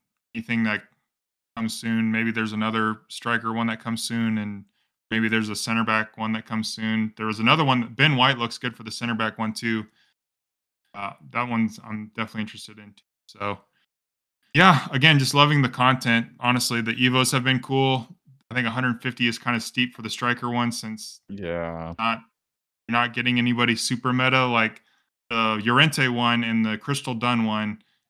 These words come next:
Speaker 1: And even Gravenberch, I feel like, was worth the, I think that one was,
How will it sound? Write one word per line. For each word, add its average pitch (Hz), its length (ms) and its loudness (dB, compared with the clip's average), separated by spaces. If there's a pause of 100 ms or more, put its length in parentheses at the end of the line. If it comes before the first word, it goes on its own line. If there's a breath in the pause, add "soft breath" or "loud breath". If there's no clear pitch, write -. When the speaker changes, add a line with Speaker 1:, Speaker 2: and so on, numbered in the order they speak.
(160)
Speaker 1:
And 123 80 4
even 190 220 2
Gravenberch, 113 560 2
I 110 80 -8
feel 120 240 -6
like, 113 240 -2
was 104 180 -6
worth 117 360 -8
the, 107 320 -6
I 110 60 -8
think 151 180 0
that 113 100 0
one 120 200 0
was, 107 260 -6